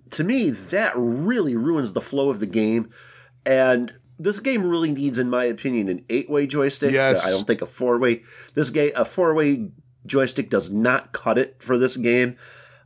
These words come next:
Speaker 1: And it's really hard to swat. I, I don't know. Can you swat things if you're facing up or down?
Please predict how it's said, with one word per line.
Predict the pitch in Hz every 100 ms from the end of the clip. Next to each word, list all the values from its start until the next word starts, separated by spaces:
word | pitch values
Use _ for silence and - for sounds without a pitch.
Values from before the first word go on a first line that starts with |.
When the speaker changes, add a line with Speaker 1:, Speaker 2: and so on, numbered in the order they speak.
| _ -
Speaker 1:
And | 127 123 117 -
it's | 139 113
really | 110 120 160 170
hard | 147 147 151 113
to |
swat. | - - 117 131 - _ -
I, | 175 - - - -
I |
don't | 381
know. | 359
Can | - 202
you | 370
swat | 381 - 381 381
things | 349 339
if | 302 214
you're |
facing | 220 226 214 214 214
up | 214
or | 202
down? | 202 202 196